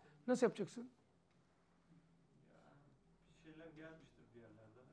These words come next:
Speaker 1: Lan biz daha bildiğimiz İstanbul'u sorabileceğimiz halde navigasyon açıyoruz.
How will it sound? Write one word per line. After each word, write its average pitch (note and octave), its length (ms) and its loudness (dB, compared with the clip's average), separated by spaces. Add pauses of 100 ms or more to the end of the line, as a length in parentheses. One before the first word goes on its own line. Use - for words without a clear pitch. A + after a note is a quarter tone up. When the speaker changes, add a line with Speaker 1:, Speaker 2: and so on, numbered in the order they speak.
(920)
Speaker 1:
Lan A#3 180 12
biz B3 220 12
daha C4 240 12
bildiğimiz B3 340 12
İstanbul'u A3+ 560 12
sorabileceğimiz G#3+ 880 12
halde F#3+ 300 12
navigasyon G3+ 480 8
açıyoruz. F#3+ 340 2